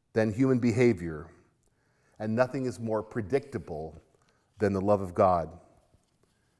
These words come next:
People are capable of all sorts of actions, but God is only capable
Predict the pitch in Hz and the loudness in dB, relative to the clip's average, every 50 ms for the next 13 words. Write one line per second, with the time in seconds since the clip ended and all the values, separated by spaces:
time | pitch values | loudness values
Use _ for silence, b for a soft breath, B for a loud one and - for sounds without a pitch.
0 | _ _ _ _ - 170 165 - 170 165 156 151 143 - - 147 135 - 139 131 | _ _ _ _ -6 -6 -4 -2 0 0 2 0 0 -2 -4 -4 -4 -4 -4 -6
1 | 120 117 123 123 120 110 98 110 110 117 120 - - - 120 117 110 - - 110 | -4 -2 0 0 0 0 2 2 2 2 2 0 -2 -4 -4 -4 -4 -4 -8 -6
2 | 107 101 90 85 - - - 80 71 76 85 - - - - _ _ _ _ _ | -4 -4 -4 -4 -8 -12 -20 -20 -20 -20 -20 -20 -20 -20 -20 _ _ _ _ _
3 | _ _ _ _ _ _ _ _ 104 92 80 - 113 113 117 117 117 90 107 98 | _ _ _ _ _ _ _ _ -10 -6 0 4 6 6 6 6 4 0 -4 -4
4 | 98 98 95 - - 107 90 90 90 80 - 82 80 82 82 | -4 -4 -6 -8 -8 -8 -8 -8 -8 -10 -10 -10 -10 -10 -12